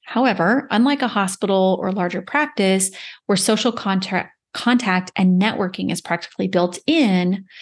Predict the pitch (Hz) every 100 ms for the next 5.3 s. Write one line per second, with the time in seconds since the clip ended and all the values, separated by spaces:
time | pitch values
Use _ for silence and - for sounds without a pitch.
0 | - - - _ 208 196 185 175 - 269
1 | 269 190 185 180 269 330 - 175 190 190
2 | - - - - - 170 165 - 143 95
3 | - - - 220 269 294 285 - 185 185
4 | 185 - 180 175 - 175 - - 73 -
5 | 95 -